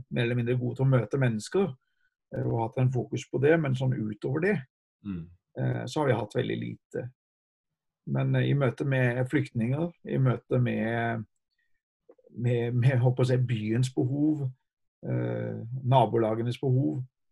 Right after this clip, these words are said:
Speaker 1: så, så ser vi at menighetene våre, eh, tenker helt annerledes enn, eh,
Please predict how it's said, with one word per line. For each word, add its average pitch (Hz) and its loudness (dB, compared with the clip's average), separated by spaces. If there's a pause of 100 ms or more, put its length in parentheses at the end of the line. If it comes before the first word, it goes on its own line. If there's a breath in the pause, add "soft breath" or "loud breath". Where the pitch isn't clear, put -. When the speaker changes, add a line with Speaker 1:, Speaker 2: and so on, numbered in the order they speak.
(120)
Speaker 1:
så, 131 -6
så - -4
ser 120 -2
vi 127 -2
at 131 -2
menighetene 113 0
våre, 117 -4 (160)
eh, 60 -8 (440)
tenker 120 -2
helt 117 -6
annerledes 123 -6 (680)
enn, 127 -6
eh, - -8